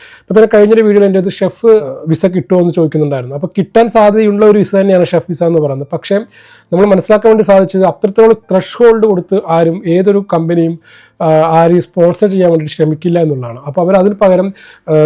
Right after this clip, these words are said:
താൽക്കാലികമായിട്ടൊക്കെ ആൾക്കാരെ വെക്കാനുള്ള ശ്രമത്തിലാണ് പലരും. അതായത് ഇപ്പോൾ ഇവിടെ എന്ന് പറയുന്നിടത്തോളം നമുക്ക് വിസ കൊടുക്കാതെയും ജോലി ചെയ്യാലോ. ഇപ്പോൾ ഡിപ്പെൻഡന്റ് വിസയിൽ വന്ന ആൾക്കാരൊക്കെ ഉണ്ടാവും. അപ്പോൾ അവർ പലരും ഷെഫുമാരൊക്കെ ഉണ്ടാവും.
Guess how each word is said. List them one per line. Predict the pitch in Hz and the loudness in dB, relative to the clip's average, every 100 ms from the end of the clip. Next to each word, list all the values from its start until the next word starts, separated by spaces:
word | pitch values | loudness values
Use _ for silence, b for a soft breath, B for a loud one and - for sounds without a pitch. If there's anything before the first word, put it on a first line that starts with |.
| 147 | 2
താൽക്കാലികമായിട്ടൊക്കെ | 175 175 202 202 208 196 180 180 180 | 0 0 2 4 4 2 0 0 0
ആൾക്കാരെ | 170 180 170 | 0 0 0
വെക്കാനുള്ള | 165 - 180 170 | 0 0 0 0
ശ്രമത്തിലാണ് | 165 160 151 143 127 127 | -2 -4 -4 -6 -6 -8
പലരും. | 151 156 190 | -4 -2 0
അതായത് | 165 170 | 0 0
ഇപ്പോൾ | 180 | -2
ഇവിടെ | 185 185 196 | -2 2 2
എന്ന് | 202 | 2
പറയുന്നിടത്തോളം | 202 185 190 190 196 | 0 0 0 0 0
നമുക്ക് | 190 202 | 0 -2
വിസ | 180 196 | -4 0
കൊടുക്കാതെയും | 214 196 208 202 208 190 | 0 0 0 2 2 2
ജോലി | 196 202 | 0 2
ചെയ്യാലോ. | 151 120 | 0 -4
ഇപ്പോൾ | 127 | -10
ഡിപ്പെൻഡന്റ് | 156 156 185 190 196 B B - | -10 -6 -4 -4 -6 B B -6
വിസയിൽ | 175 202 | -2 0
വന്ന | 196 190 | 0 0
ആൾക്കാരൊക്കെ | 185 170 185 185 | -2 0 -2 -2
ഉണ്ടാവും. | 165 151 | -4 -4
അപ്പോൾ | 151 165 | -2 0
അവർ | 175 175 | -2 -2
പലരും | 175 180 | -4 -4
ഷെഫുമാരൊക്കെ | 170 - 190 185 180 170 | -8 -4 0 0 -2 -4
ഉണ്ടാവും. | 147 | -4